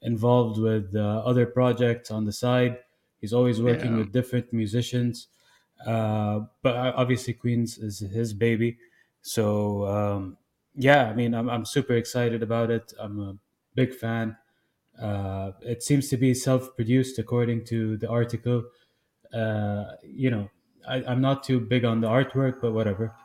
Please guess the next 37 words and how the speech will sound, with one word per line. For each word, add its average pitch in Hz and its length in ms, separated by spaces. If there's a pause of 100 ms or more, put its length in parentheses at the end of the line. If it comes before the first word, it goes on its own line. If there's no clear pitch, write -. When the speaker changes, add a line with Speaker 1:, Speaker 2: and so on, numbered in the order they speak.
(260)
Speaker 1:
It's - 200
not 110 160
a 107 40
big 98 200
deal. 120 260
Uh, 110 120
but, 113 320 (200)
uh, 110 400 (480)
yeah, 127 280
Speaker 2:
Yeah. 92 320
Speaker 1:
uh, 98 260
th-, 113 160
this 120 300
looks 117 320
really, 110 240
really 101 260
cool. 95 220 (840)
Speaker 2:
Yeah, 175 340 (260)
I 139 60
mean, 143 360 (100)
you 127 100
know, 123 120
I 127 180
love 147 200
Queens 139 240
of 127 80
the 117 60
Stone 123 340
Age. 117 380 (180)
Uh, 98 160
they 110 120
have 110 200
some 92 400
really, 117 300
really 104 220
good 92 200
records. 95 540